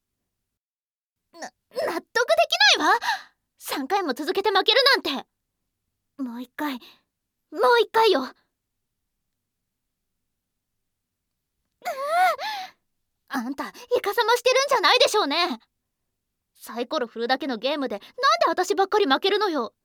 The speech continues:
納得できないわ。もう一回、もう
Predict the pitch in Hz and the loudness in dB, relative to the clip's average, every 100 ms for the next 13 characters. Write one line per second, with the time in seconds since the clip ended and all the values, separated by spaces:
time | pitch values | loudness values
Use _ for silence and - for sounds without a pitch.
0 | _ _ _ _ - 254 311 - 370 - | _ _ _ _ -4 -2 -2 -2 -4 0
1 | 359 320 381 285 190 190 226 - _ _ | 0 0 0 0 -2 -8 -10 -16 _ _
2 | _ _ _ _ _ _ _ _ _ _ | _ _ _ _ _ _ _ _ _ _
3 | - 240 226 285 - 339 339 240 349 _ | -10 -6 -4 -6 -2 0 0 -2 -20 _
4 | _ _ - 233 | _ _ -8 2